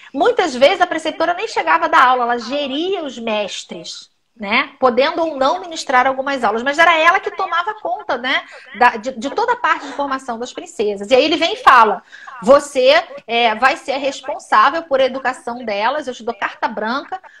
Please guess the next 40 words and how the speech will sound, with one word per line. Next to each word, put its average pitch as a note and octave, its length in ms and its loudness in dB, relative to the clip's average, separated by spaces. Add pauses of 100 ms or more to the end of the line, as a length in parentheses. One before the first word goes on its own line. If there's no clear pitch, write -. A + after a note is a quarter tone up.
(140)
toda F4+ 200 4
a F#4+ 40 -6
educação D#4 400 -6
e C4 100 -8
vigilância B3+ 600 -6
delas B3+ 340 0
vai D4 140 -6
ficar D4+ 240 -4
ao C4+ 80 -2
seu F4+ 180 -8
cargo, D4 580 4 (220)
e D4 80 -2
com G4 240 -2
isso, D#4+ 400 -6 (340)
isso C4+ 200 -8
significa D4+ 440 -4
dizer C#4+ 280 2
que C#4+ 100 -6
a D4+ 60 -2
institutrice D#4+ 720 -4
também E4+ 540 2
vai G4 140 6
ficar C#4 360 -2
subordinada C4+ 800 0
a C#4 40 0
você." D#4 260 -4
Ele B3 120 -4
descreve B3 440 -6
assim, A3+ 200 -12
"de G3+ 180 -4
tudo, D4+ 340 -4
para D4 260 4
tudo C#4+ 300 -10
e - 20 -10
em E4 140 -14
tudo." F3 380 -14 (380)
<laughs> - 420 -8
Né? G3+ 220 0
Quer A3 160 -6
dizer, F#3+ 280 -4